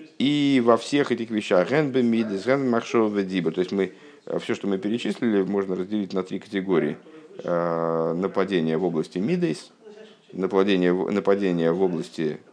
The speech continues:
э, мысли и речи. Э, во всех этих моментах. Э, в, в аэйла ал кулона гумаша анефеш абаус митамер ахмон лисланец, э,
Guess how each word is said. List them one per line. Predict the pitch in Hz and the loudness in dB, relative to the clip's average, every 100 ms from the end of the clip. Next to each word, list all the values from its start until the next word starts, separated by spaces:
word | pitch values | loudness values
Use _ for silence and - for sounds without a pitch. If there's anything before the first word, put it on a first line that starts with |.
| - | -16
э, | - 90 90 98 | -8 -4 -4 -4
мысли | 98 131 165 147 143 139 - | -2 -2 -2 -4 -6 -8 -2
и | 113 | 0
речи. | 110 92 - - _ _ - - _ - | 2 0 -4 -14 _ _ -20 -20 _ -10
Э, | - 92 82 80 78 78 - _ - - _ _ _ - | -6 -2 0 2 0 -2 -12 _ -20 -20 _ _ _ -12
во | 117 113 | 4 4
всех | - 156 | 6 4
этих | 113 104 107 | 4 0 2
моментах. | 95 87 80 92 - - - - - | 2 2 0 -4 -10 -20 -20 -12 4
Э, | 101 98 | 8 8
в, | 98 95 123 120 117 117 - | 8 8 10 10 8 6 2
в | 101 113 | 4 6
аэйла | 120 120 165 190 170 | 6 6 6 6 6
ал | 143 123 | 4 2
кулона | - 131 123 156 220 220 170 | 0 2 6 6 6 6 4
гумаша | 120 117 151 180 127 | 4 2 4 4 4
анефеш | 123 135 113 | 2 0 2
абаус | 101 113 143 131 | 2 2 0 0
митамер | 107 127 123 | 0 0 0
ахмон | 95 110 110 | -2 -2 -2
лисланец, | 98 - 117 131 123 - | -4 -2 0 0 -2 -4
э, | 92 101 | -2 0